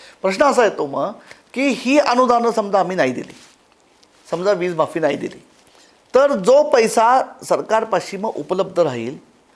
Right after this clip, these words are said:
तो पैसा मग शेतीचे जे आणखी जटिल प्रश्न आहेत, म्हणजे, मग तो पाटबंधाऱ्यांसाठी खर्च करावा का, तो जमीन सुधारणांसाठी खर्च करावा का?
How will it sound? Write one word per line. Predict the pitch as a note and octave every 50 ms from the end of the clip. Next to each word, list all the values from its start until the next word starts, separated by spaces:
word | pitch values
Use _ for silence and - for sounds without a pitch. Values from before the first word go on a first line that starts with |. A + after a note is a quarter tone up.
| _ _ _ _ _ -
तो | A#3 C4 C4+
पैसा | C4+ A#3 G3+ F3+ E3+ - G3+ G3 F#3+
मग | F#3 F3+ F#3+ G#3+ B3 B3
शेतीचे | B3 - - - - F3+ F3 E3+ - B3+ B3+ B3+ B3 - - A3 G3+ G3+ G#3
जे | G3 F3 G3+ G#3+ A#3
आणखी | A#3 - - E3 E3 D#3+ - - A3 A3+
जटिल | F3+ F#3+ F3 F3 - G3 G3
प्रश्न | - - C3 A#2+ - - -
आहेत, | B2 A2+ - - - _ _ _ -
म्हणजे, | D3+ E3 F3+
मग | F#3+ G3
तो | F#3+ - G#3 A3 A3 A3 - - - _ _
पाटबंधाऱ्यांसाठी | F3+ F#3 F#3 G3+ G3+ G3 G#3 G#3 G3+ - - E3+ F3+ F3+
खर्च | - D#3+ C#3+ C#3
करावा | C#3+ B2 B2 A#2+ A#2 A#2 - -
का, | - - - - C3+ B2+ B2 A#2+ B2 A#2 A#2+ _ _ _ _ _ _ _ _ _ _ _ _ _ _ _ _ _ _ _ -
तो | G3 G#3 A#3 A#3 D3+ -
जमीन | D3+ F3 F3+ A3+ A3+ G#3
सुधारणांसाठी | F#3 F#3 F3+ F#3 F#3+ F#3+ G3 F#3 F3+ E3 - E3
खर्च | D3 C#3+ C3+ A#2+
करावा | C3+ B2+ A#2 A#2+ - - - -
का? | - - - G2+